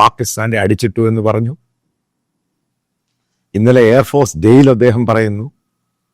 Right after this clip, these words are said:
പത്ത് എയർക്രാഫ്റ്റ് അടിച്ചിട്ടു. യൂണിഫോം ഇട്ട ഒരു ഇന്ത്യയുടെ എയർഫോഴ്സിന്റെ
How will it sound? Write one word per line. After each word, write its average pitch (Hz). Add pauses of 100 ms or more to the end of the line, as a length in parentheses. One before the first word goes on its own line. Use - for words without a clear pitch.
(640)
പത്ത് 143
എയർക്രാഫ്റ്റ് 139
അടിച്ചിട്ടു. 120 (1400)
യൂണിഫോം 160
ഇട്ട - (200)
ഒരു 147 (380)
ഇന്ത്യയുടെ 143 (120)
എയർഫോഴ്സിന്റെ 139